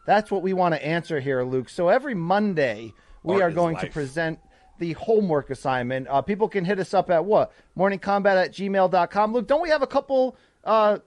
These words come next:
Speaker 1: essays from the fans on this? Do you wanna, you wanna get
Speaker 2: Yeah,
Speaker 1: into
Speaker 2: a
Speaker 1: that?
Speaker 2: little bit, a little bit. I don't have 'em quite in front of me 'cause let me pull 'em up here for just a second 'cause they sent a bunch to me personally. Uh,
Speaker 1: And we also wanna hear their, we wanna hear their score, Luke. What are we gonna do? Put, put this out on Twitter? We wanna hear their
Speaker 2: Yeah,
Speaker 1: score,
Speaker 2: I'd love to
Speaker 1: all right?
Speaker 2: hear the scores.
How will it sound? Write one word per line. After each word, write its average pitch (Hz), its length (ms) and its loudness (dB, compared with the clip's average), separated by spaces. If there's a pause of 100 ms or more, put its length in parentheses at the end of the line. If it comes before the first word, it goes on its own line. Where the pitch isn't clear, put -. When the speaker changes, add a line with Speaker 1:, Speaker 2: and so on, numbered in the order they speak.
(260)
Speaker 1:
essays 262 460 0
from 226 160 -4
the 208 80 -4
fans 247 320 -4
on 285 160 -4
this? 320 180 -12
Do - 120 -16
you 240 60 -8
wanna, 254 240 -4
you 233 100 -6
wanna 247 120 -4
get 220 120 -2
Speaker 2:
Yeah, 185 40 0
Speaker 1:
into 170 120 0
Speaker 2:
a 160 40 2
Speaker 1:
that? 175 100 2
Speaker 2:
little 202 180 2
bit, 120 260 -4
a 151 40 -2
little 180 240 0
bit. 135 120 0
I 143 80 2
don't 170 120 -2
have 170 180 -2
'em 147 100 -10
quite 156 240 -2
in 120 60 -12
front 147 240 -2
of 113 120 -8
me 113 140 -4
'cause - 160 -18
let 120 80 -10
me 117 60 -8
pull 117 200 -6
'em 107 80 -6
up 110 120 -6
here 101 120 -14
for 92 120 -20
just 92 180 -20
a - 20 -20
second 98 380 -10
'cause 101 100 -16
they 101 60 -16
sent 120 180 -6
a - 20 -10
bunch 104 260 -8
to 107 60 -14
me 101 220 -10
personally. 87 680 -12 (580)
Uh, 117 280 0
Speaker 1:
And 220 100 2
we 262 60 2
also 330 260 0
wanna 277 240 2
hear 262 220 0
their, 233 260 0 (100)
we 240 140 -6
wanna 254 220 0
hear 262 180 -2
their 247 180 2
score, 170 360 2
Luke. 135 260 0
What 170 160 0
are 226 40 4
we 233 100 -2
gonna 233 100 -2
do? 208 100 0
Put, 180 240 -4
put 208 140 -4
this 196 120 -10
out 208 140 0
on 202 120 0
Twitter? 233 240 -4
We 220 100 -4
wanna 220 160 -2
hear 208 140 0
their 180 160 -2
Speaker 2:
Yeah, 147 180 -2
Speaker 1:
score, 135 140 0
Speaker 2:
I'd 139 120 -4
love 175 100 0
to 135 40 -6
Speaker 1:
all 175 60 -4
right? 170 60 0
Speaker 2:
hear 151 100 2
the 110 80 -12
scores. 120 600 -2